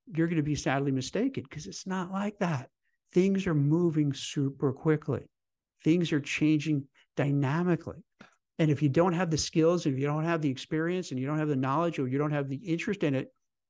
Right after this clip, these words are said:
what's gonna happen? You're gonna be left behind. You're gonna look like, you're gonna, you're gonna look like that person who's wearing the eighties jeans. You're the dad who's wearing the eighties jeans, y-, you know, the eighties haircut,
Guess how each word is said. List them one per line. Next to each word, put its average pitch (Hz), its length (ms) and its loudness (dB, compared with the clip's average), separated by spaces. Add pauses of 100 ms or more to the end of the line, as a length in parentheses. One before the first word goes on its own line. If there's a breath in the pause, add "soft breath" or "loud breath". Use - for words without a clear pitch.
(300)
what's 160 160 0
gonna 180 160 0
happen? 180 340 -6
You're 120 100 -8
gonna 151 80 -2
be 160 100 0
left 165 200 -2
behind. 180 440 0
You're 156 120 2
gonna 175 180 4
look 180 180 0
like, 175 200 0 (400 soft breath)
you're 170 320 2
gonna, 175 540 -4 (100)
you're 190 220 6
gonna 214 120 6
look 175 280 4
like 156 120 2
that 147 180 2
person 147 420 0 (220 soft breath)
who's 139 220 4
wearing 143 300 6
the 131 220 4
eighties 147 400 2
jeans. 131 440 -2
You're 151 120 -2
the 135 100 -2
dad 151 480 0 (240 soft breath)
who's 135 140 -4
wearing 139 280 4
the 143 120 0
eighties 151 460 2
jeans, 131 600 -2 (340 soft breath)
y-, 151 80 0
you 160 200 -2
know, 131 120 0
the 135 180 -2
eighties 156 320 4
haircut, 135 560 2